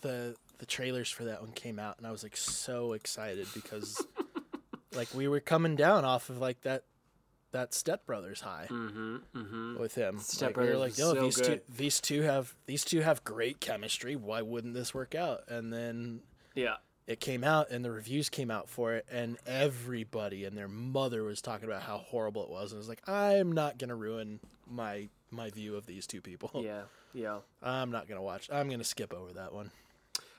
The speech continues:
Speaker 2: Um, great. Uh, there's a, there's a, you know, pool, um, you know, billiard balls. Those are, those are technically sports
Speaker 1: Yep.
Speaker 2: movies.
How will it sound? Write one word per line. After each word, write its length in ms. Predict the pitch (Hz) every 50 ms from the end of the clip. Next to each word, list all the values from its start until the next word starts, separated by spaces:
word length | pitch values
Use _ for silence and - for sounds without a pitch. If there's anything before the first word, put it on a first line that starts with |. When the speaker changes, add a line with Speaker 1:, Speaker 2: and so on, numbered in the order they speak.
| _ _ _ -
Speaker 2:
Um, 400 | 160 151 147 143 139 131 123 123 - _ _ _ _ _ _ - -
great. 600 | 143 - 131 135 147 151 160 165 185 180 - - - -
Uh, 520 | 143 131 127 123 123 123 127 127 123 127 - -
there's 260 | 143 139 143 131 -
a, 120 | 131 110 110
there's 340 | - 139 135 131 123 113 123
a, 340 | 123 117 117 117 113 113 - - _ _ _
you 100 | - 135
know, 220 | 117 113 113 113 - - _ _ _ _ - _
pool, 520 | - - - 151 143 143 147 160 196 - - _ _ _ _ _ _ _ _ _ _ _
um, 520 | 131 127 120 117 113 113 117 117 123 120 - - _ _ _ - - _ _ _
you 80 | - 120
know, 100 | 110 104
billiard 460 | 98 - 120 120 123 123 120 123 123
balls. 440 | 127 123 123 131 135 135 131 - -
Those 260 | - 135 127 123 127
are, 180 | 131 123 127 123
those 240 | - 123 120 123 160
are 80 | 170 151
technically 500 | - - 127 123 123 120 110 123 120 110
sports 340 | - - - 123 113 110
Speaker 1:
Yep. 120 | 127 123 123
Speaker 2:
movies. 380 | 113 107 110 117 139 - -